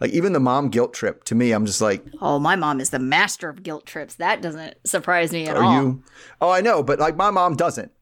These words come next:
Speaker 1: Um,
Speaker 2: Yeah.
Speaker 1: my mom, like, and so, like, yeah, I just, a lot of us was like, "Did you, did you just say that?"
Speaker 2: Mm-hmm.
Speaker 1: Like, <laughs> like, I'm sorry, like, <laughs> really?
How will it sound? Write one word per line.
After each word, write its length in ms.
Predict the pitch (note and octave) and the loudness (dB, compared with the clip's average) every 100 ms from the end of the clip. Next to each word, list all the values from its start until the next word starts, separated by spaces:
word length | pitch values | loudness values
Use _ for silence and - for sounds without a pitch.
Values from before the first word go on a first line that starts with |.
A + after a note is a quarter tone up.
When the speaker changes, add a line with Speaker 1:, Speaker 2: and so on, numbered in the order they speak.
| - | -4
Speaker 1:
Um, 220 | A#2+ A#2 | 0 0
Speaker 2:
Yeah. 100 | E3+ | 2
Speaker 1:
my 100 | B2 | 0
mom, 260 | C#3 C3+ C3 | 2 2 2
like, 240 | B2+ - _ - - _ _ - | 0 -2 _ -20 -20 _ _ -2
and 240 | C#3+ C#3 | 2 2
so, 380 | C3+ C#3 C3+ B2 C#3 | 2 4 4 2 2
like, 260 | C3+ - _ _ _ | 0 -4 _ _ _
yeah, 140 | C3+ C3+ | 0 0
I 40 | |
just, 200 | B2 C#3+ | 0 0
a 80 | D3 | 2
lot 200 | C#3 E3 | 2 2
of 60 | D3 | 0
us 140 | C3 | -2
was 100 | A#2 | -2
like, 140 | A2+ | -2
"Did 180 | A#2 A2 | -4 -8
you, 200 | A#2+ F3+ - _ _ _ _ _ | -6 -6 -8 _ _ _ _ _
did 160 | - G#2+ | -14 -8
you 60 | G3 | -4
just 340 | - - - | -4 -4 -4
say 220 | - C3 | -2 0
that?" 260 | C4 G#4+ A4 - | 2 2 0 -2
Speaker 2:
Mm-hmm. 100 | F#3 | 2
Speaker 1:
Like, 320 | F3+ D#3 D3+ - | 2 2 0 -4
<laughs> 140 | - - | -4 0
like, 240 | D3 C#3+ | 2 2
I'm 80 | A3+ | 0
sorry, 400 | D#3 B3 A3+ - - | 0 0 0 -2 -2
like, 220 | D#3+ - - - - - _ _ | -4 -6 -18 -20 -20 -20 _ _
<laughs> 120 | - - - _ - | -6 -6 -8 _ -4
really? 340 | B2 D#3+ G#4 | 0 2 2